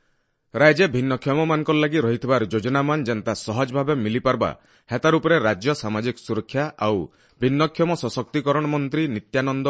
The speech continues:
ଗଣ୍ଡ ଜୋର ଦେଇଛନ୍। ଗଲାକାଲି ଭୁବନେଶ୍ୱର ବିଭାଗର ଗୋଟେ ସମୀକ୍ଷା ବୈଠକ ଥି ମନ୍ତ୍ରୀ ଶ୍ରୀ ଗଣ୍ଡ ଉଚ୍ଚଶିକ୍ଷା ଆଉ ରୋଜଗାର ଦିଗେ ଆଇନ ଅନୁସାରେ ଭିନ୍ନକ୍ଷମମାନଙ୍କର ଲାଗି ସଂରକ୍ଷଣ,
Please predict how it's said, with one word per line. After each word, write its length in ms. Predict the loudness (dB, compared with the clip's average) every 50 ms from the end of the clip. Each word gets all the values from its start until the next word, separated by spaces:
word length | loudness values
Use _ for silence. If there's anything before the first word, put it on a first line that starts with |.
| -2 0
ଗଣ୍ଡ 240 | 0 -2 0 -2 -4 -6 _ _ _ _ _ -8
ଜୋର 220 | 0 2 2 4 4
ଦେଇଛନ୍। 460 | 2 -2 -2 -4 -6 -6 -6 -8 -12 -16 _ -20 -20 _ _ _ 2
ଗଲାକାଲି 380 | 4 6 6 6 4 2 2
ଭୁବନେଶ୍ୱର 480 | 2 2 0 0 0 0 0 0 0 2
ବିଭାଗର 400 | 2 0 0 2 2 2 2 0 0
ଗୋଟେ 280 | -2 -4 -4 -2 -2 -2
ସମୀକ୍ଷା 420 | -2 -2 -4 -4 -4 -4 -4 -2
ବୈଠକ 340 | -2 0 -2 -2 -2 -2 -4 -4
ଥି 160 | -4 -4 -4 -4 -6 -10 -16 -20 -16 -8 -4
ମନ୍ତ୍ରୀ 320 | -2 -2 0 2 2 2 2
ଶ୍ରୀ 240 | 0 0 -2 -2 -2 -2
ଗଣ୍ଡ 260 | -2 -2 -2 -2 -4 -8 -12 -16 -16 -18 -20 _ _ _ -6
ଉଚ୍ଚଶିକ୍ଷା 640 | -6 -4 0 2 2 2 2 0 -2 -2 -2 -2 -2 -2 -2
ଆଉ 120 | -2 0 0
ରୋଜଗାର 380 | 2 0 0 0 2 2 2 2
ଦିଗେ 260 | 0 -2 0 0 0 -2 -2 -2
ଆଇନ 200 | -2 0 0 0
ଅନୁସାରେ 300 | 0 -2 -2 -2 -2 -2 -2
ଭିନ୍ନକ୍ଷମମାନଙ୍କର 800 | -2 -2 -2 -2 -4 -2 -2 -2 0 0 0 -2 0 0 0 0
ଲାଗି 220 | 0 0 0 -2
ସଂରକ୍ଷଣ, 600 | -4 -4 -4 -2 -2 -2 -4 -4 -2 -2 -2